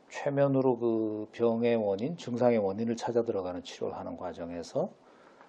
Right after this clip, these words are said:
어, 누가 시키지도 않았는데 자발적으로 어떤 생소한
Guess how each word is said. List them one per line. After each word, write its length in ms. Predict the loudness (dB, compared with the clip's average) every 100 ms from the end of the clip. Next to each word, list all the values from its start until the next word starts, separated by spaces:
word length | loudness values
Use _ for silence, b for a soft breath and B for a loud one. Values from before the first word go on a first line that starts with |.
| B _ _
어, 720 | -4 -4 -4 -6 -6 -6 -8 -12 _ _ _ _
누가 180 | -6 -4
시키지도 480 | -6 -12 -4 0
않았는데 680 | 2 2 0 -4 -2 -2 -2
자발적으로 800 | -2 0 4 2 2 -2 2 2
어떤 360 | 0 -2 -6 -8 -18 B B B _
생소한 580 | -8 -6 -2 0 -2